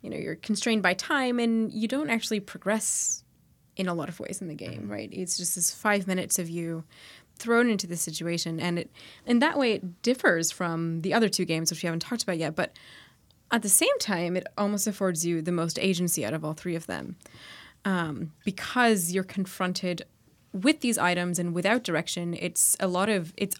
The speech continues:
Speaker 1: it's on the player, really, to kind of decipher what's going on and look at these objects and understand maybe what the situation might be and what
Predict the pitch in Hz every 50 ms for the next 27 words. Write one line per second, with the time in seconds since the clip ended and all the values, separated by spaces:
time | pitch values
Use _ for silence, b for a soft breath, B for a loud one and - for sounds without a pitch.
0 | - - 202 196 - - 214 247 269 240 - - - - 202 269 240 147 143 -
1 | - - - 156 175 - - - - 180 170 165 165 156 156 - _ _ 180 180
2 | 165 - - 190 214 220 - 165 160 170 170 - - 170 170 170 170 170 165 160
3 | 160 160 165 160 151 156 151 156 B B B B B B B B B B 202 190
4 | 202 - - 262 226 208 190 - - 131 147 151 151 147 151 151 165 - - -
5 | 165 160 160 156 147 - _ - 190 196 202 185 - - - 208 196 196 196 190
6 | 190 190 180 - - 170 165 156 165 160 156 156 156 - - - 175 - 160 156
7 | 156 151 160 160 160 165 175 190 190 - 156 135 131 147 151 160 - 175 165 160
8 | 165 165 -